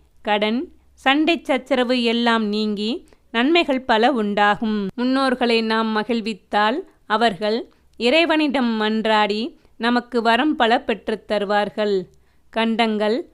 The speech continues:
விபத்துகள், ஆபத்து, உயிர் பயம், நோய் போன்ற நேரங்களில் நம் முன்னோர்கள் இறைவனிடம் போராடி நம்மை காப்பாற்றுவார்கள். இரண்டாயிரத்தி இருபத்தி நான்கு செப்டம்பர் மாதம்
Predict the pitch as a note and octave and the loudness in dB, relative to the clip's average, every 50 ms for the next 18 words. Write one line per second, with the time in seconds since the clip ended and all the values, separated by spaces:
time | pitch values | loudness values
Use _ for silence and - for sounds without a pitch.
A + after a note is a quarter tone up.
0 | _ _ _ _ - G3 A#3+ B3 A3+ B3+ B3+ B3+ - _ A#3+ G#3+ - A3 G#3+ A3 | _ _ _ _ -6 -4 -2 0 2 0 0 0 -4 _ -6 -4 -2 -2 -2 -2
1 | C4 F4+ F4+ - _ _ _ _ G#3+ G#3+ A3+ A#3+ B3 A#3 A#3 A3+ - _ _ A3 | -2 -4 -8 -12 _ _ _ _ 2 4 6 6 6 4 2 -2 -4 _ _ -4
2 | G#3 A3 A#3 D4+ F4+ - - _ _ _ _ G3+ A3+ B3 B3 C4 G#3+ G3 G#3+ G#3 | -2 -2 -2 -4 -6 -10 -18 _ _ _ _ -6 -4 -2 -2 -2 -2 -2 -2 -2
3 | G#3 G#3+ G#3+ B3 D#4+ F#4 - _ _ _ _ - A3 A#3+ B3+ D#4 F4 E4+ - - | -2 -2 -2 -4 -4 -6 -10 _ _ _ _ -6 -2 0 2 2 2 0 0 0
4 | C#4 B3+ A#3+ A3 A3 A3 G#3 G#3+ G#3+ A3 A3+ A3 G#3+ G3+ G3+ G3+ G3+ G3+ A3 C4 | 0 0 0 0 0 0 0 0 0 2 2 0 0 0 -2 0 0 0 -2 -2
5 | F#4+ - _ _ _ _ _ - A3 A3+ A3 A3 A3+ A3+ A#3 A#3 B3 A#3+ A3+ G3+ | -6 -8 _ _ _ _ _ -4 -2 -2 0 0 0 0 0 0 0 0 -2 -2
6 | - G#3 G3+ A#3 A#3+ B3+ C4 C4 B3 A#3+ A#3+ A#3 A#3 A3+ A3+ A3 G#3+ G#3 - A3 | -2 0 0 2 4 4 4 4 4 2 0 0 0 0 0 -2 -2 -4 -2 -2
7 | A3 A3+ A3+ A3 G#3+ G#3+ G#3 G3 G#3+ A#3+ E4+ F#4 - - _ _ _ A3+ A#3 A#3 | 0 0 2 2 2 2 0 0 -4 -4 -6 -8 -12 -20 _ _ _ -4 -4 -2
8 | A3+ A3 A3+ D#4 D4+ - B3+ A3 G#3+ G#3+ - A3 G#3+ G#3 G#3 - G#3 G3+ G#3 G#3 | -2 -2 -2 -4 -4 0 0 0 0 2 0 0 0 0 -2 -6 -4 -2 0 0
9 | G3+ G3 A3 G#3+ G#3 G3+ G3 A3 A3 A3+ A3+ G#3+ A3 G#3+ A3 G#3+ G3+ - - G#3+ | 0 0 -2 -2 0 0 0 0 -2 -2 0 0 2 2 2 2 -2 -4 -6 -2
10 | G#3 G3+ G#3 A3 A3 A3 G#3+ - - G#3 G3+ G3+ G3 G3 G3+ G3+ G3+ F#3 G3+ G#3 | -2 0 0 0 -2 -2 -4 -4 -4 -4 -2 0 0 0 0 -2 0 0 0 -2
11 | C4+ - - - - _ _ - - B3 B3 B3 - - E4 D#4 C#4 D#4+ D#4+ C#4+ | -2 -4 -10 -20 -20 _ _ -4 0 0 0 0 2 2 2 4 4 4 2 2
12 | A#3+ G#3+ G3+ G#3 G#3 G3 G3+ G#3 A#3+ E4+ | 2 2 2 2 2 2 0 -2 -2 -6